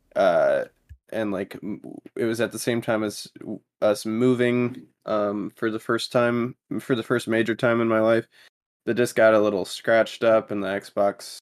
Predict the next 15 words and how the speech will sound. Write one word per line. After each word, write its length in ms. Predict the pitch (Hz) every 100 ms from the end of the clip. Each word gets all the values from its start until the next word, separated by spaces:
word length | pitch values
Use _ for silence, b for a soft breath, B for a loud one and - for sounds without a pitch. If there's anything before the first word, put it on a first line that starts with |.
| -
the 180 | 120
original 340 | 113 113 113 107
Xbox 440 | 107 - 107 101
wasn't 240 | 104 101 101
working 300 | 107 110 107
too 180 | -
great, 320 | 104 104 101 -
but 220 | 98 90
that's 300 | 107 104 -
the 80 | -
system 420 | - 110 - 110
it 80 | 104
was 160 | 107
played 280 | - 117 113
on. 260 | 110 110